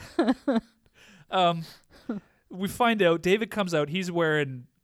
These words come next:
Speaker 2: Marshall's old clothes, I'm
Speaker 1: Essentially,
Speaker 2: guessing.
Speaker 1: he must have just raided his closet. He's taken his life,
Speaker 2: Absolutely.
Speaker 1: so.
Speaker 2: Yeah, yeah, they've already burned him to
Speaker 1: <laughs> I was
Speaker 2: death.
Speaker 1: gonna say, he's, he is now Marshall, so.
Speaker 2: Yeah, <laughs> he, he is actually Marshall.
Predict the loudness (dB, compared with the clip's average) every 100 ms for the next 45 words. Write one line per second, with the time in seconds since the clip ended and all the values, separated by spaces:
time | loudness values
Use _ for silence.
0 | _ _ _ _ _ -16 -2 2 4 2
1 | -2 0 0 0 0 2 2 0 -4 -4
2 | -4 0 0 0 -4 -6 -4 -2 0 -2
3 | -4 -4 -4 -6 -6 -6 -6 -8 -4 -2
4 | 0 0 -2 -2 0 0 0 -4 -8 -8
5 | -6 -6 -2 -2 0 2 2 4 4 4
6 | 0 0 -2 -6 -2 0 0 -2 -2 -2
7 | -4 -2 -2 -4 -8 -12 -6 0 0 2
8 | -2 -2 -6 -8 -10 -14 -12 -6 -2 0
9 | -2 0 -2 -2 -2 0 0 0 0 0
10 | -2 -6 -4 -2 -4 -4 -8